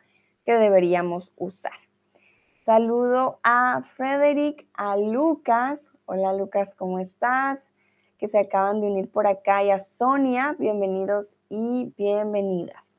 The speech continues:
Recuerden, si tienen preguntas, escriben en el chat. Yo siempre estoy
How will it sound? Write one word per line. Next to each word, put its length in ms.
Recuerden, 840
si 100
tienen 380
preguntas, 1000
escriben 460
en 140
el 160
chat. 280
Yo 80
siempre 340
estoy 340